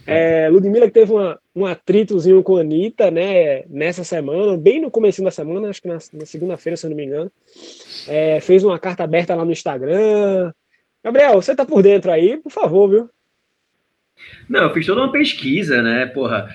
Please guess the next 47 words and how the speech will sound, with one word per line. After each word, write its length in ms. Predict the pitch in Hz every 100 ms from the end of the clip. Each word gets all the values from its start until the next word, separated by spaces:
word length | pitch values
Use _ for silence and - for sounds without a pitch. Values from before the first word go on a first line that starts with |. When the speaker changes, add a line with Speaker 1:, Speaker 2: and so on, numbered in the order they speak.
| - - -
Speaker 2:
Inclusive, 400 | 143 170 180 185
entrei 260 | 180 214
em 100 | 247
contato 560 | 214 175 131 135 165 160
com 60 | 151
o 20 |
Ludmilla, 400 | 139 120 143 143
entrei 180 | 139 170
em 40 |
contato 280 | 165 147 -
com 60 |
a 60 | 135
equipe 200 | 127 143
de 80 | 147
Anitta 400 | 123 131 139 131
também. 540 | 127 104 113 127 135 - _ -
Não 180 | 160 226
responderam, 540 | 262 269 262 202 139 127
mas 180 | 143
tentei, 380 | 156 147 127 120
<laughs> 560 | 127 - - - - 170
né? 1120 | 120 127 - - - - 233 226 214 202 - -
<laughs> 680 | _ _ _ 208 233 - -
Assim, 260 | - 143 123
eu 100 | 120
tentei 220 | 143 156
entrar 160 | 160
em 40 | 156
contato 300 | 160 160 -
com 60 |
eles, 140 | 196 196
porque 80 | 220
aqui 140 | - 240
é 80 |
informação, 560 | 233 226 240 247 170 135
né, 80 | 135
ouvinte? 300 | 143 123 123
Vocês 240 | 139 165
sabem 220 | 156 151
que 100 | 156
aqui 260 | 160 - 147
a 40 | 156
gente 320 | 156 160 165 _ _ _
não 140 | 156 160
brinca 240 | 160 160
em 20 |
serviço, 1000 | - 190 - _ _ - 131 135 392 196